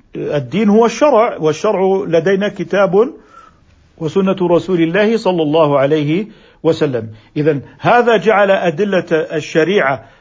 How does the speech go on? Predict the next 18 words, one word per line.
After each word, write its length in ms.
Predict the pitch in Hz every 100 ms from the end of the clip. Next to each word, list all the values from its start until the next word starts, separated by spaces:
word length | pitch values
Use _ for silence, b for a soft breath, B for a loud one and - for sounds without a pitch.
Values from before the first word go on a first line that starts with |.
| b -
تحت 260 | 160 -
المعارضة، 840 | 165 160 156 165 190 202 208 254 -
وهذا 460 | 151 156 175 165
د-، 280 | 160 170 165
جعل 320 | 147 160 160
أدلة، 540 | 160 147 160 156 151 156 156 147 143 143 143
أدلة 320 | 135 170 151 156
الشريعة 480 | 135 143 151 139 135
تحت 380 | - 143 - 147 131 B B B 147
الولاء. 540 | 151 160 202 269 202
إذن 200 | 180 175
أصبح 420 | 175 165 160 -
عندي 280 | 139 151 147
تفرق 760 | 147 131 156 170 156 165 165 - b b b b
في 180 | _ -
الدين، 280 | 139 131 113
فأخذ 540 | - 175 185 165 151
كل 580 | 147 - 226 185 151 160